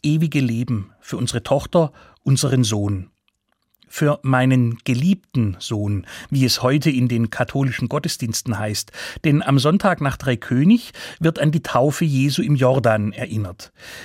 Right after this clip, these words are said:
Wie der junge Mann, bevor er sein öffentliches Leben beginnt, von Gott gesagt bekommt, was er mehr braucht als sein schieres Leben.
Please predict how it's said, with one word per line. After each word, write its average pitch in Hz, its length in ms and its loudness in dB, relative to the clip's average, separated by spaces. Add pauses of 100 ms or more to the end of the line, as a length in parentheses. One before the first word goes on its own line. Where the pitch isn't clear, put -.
Wie 160 320 4
der 143 140 2
junge 156 240 4
Mann, 185 300 6
bevor 156 280 2
er 131 80 2
sein 127 220 2
öffentliches 151 560 0
Leben 139 320 0
beginnt, 151 460 0 (260)
von 123 240 0
Gott - 320 -2
gesagt 127 460 -2
bekommt, 170 480 -2
was 139 180 0
er 135 140 -2
mehr 151 280 4
braucht 107 540 -4
als 107 280 -6
sein 107 200 -4
schieres 117 480 -4
Leben. 117 480 -6